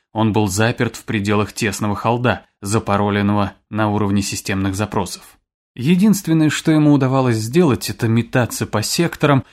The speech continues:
и бегло просматривать содержимое. Некоторые программы даже запускались, большей частью примитивные двухмерные игрушки вроде пасьянсов или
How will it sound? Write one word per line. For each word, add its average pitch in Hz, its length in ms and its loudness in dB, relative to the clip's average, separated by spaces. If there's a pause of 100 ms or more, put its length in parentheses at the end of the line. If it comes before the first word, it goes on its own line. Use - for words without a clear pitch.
и 147 100 0
бегло 151 340 4
просматривать 131 680 0
содержимое. 104 840 0 (400)
Некоторые 104 460 -2
программы 110 500 2
даже 117 300 0
запускались, 127 760 -2 (200)
большей 175 340 2
частью 131 380 0
примитивные 120 600 2
двухмерные 107 600 0
игрушки 131 420 0
вроде 110 300 0
пасьянсов 113 840 -2
или 101 240 0